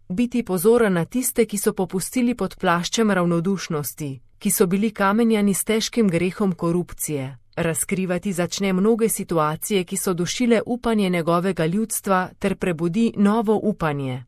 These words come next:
Pokliče svoje učence in jih povabi, naj gredo z njim. Povabi jih, naj prehodijo mesto, vendar pa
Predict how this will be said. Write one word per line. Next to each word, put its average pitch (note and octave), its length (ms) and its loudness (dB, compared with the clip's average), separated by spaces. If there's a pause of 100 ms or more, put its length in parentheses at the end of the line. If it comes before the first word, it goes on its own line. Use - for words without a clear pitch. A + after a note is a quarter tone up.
(260)
Pokliče A3 500 -2
svoje D#3+ 400 2
učence F#3+ 720 -2
in G3 160 2
jih F3+ 120 -2
povabi, F#3 640 0
naj F#3+ 180 2
gredo F#3+ 400 0
z D#3+ 120 0
njim. D3 400 2 (260)
Povabi D#3+ 460 2
jih, F#3+ 320 -2
naj F#3 180 2
prehodijo G#3 680 2
mesto, F3 600 0 (100)
vendar F3 360 0
pa E3+ 220 0